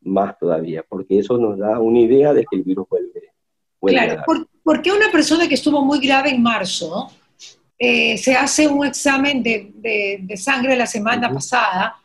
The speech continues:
Speaker 2: y sale otra vez positiva?
Speaker 1: Ya. Nosotros, eh, cuando medimos anticuerpos, medimos dos anticuerpos, la inmunoglobulina M, que te habla de una infección reciente, aproximadamente entre siete días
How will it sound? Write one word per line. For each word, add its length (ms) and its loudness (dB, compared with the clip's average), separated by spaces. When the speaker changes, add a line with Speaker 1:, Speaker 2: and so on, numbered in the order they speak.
Speaker 2:
y 80 -6
sale 280 2
otra 160 2
vez 160 0
positiva? 680 -4
Speaker 1:
Ya. 360 -4
Nosotros, 800 4
eh, 380 6
cuando 260 4
medimos 500 4
anticuerpos, 680 2
medimos 480 4
dos 280 4
anticuerpos, 720 0
la 120 0
inmunoglobulina 720 2
M, 380 4
que 120 -2
te 160 2
habla 220 4
de 80 2
una 160 4
infección 560 2
reciente, 720 2
aproximadamente 1000 2
entre 280 0
siete 480 2
días 280 2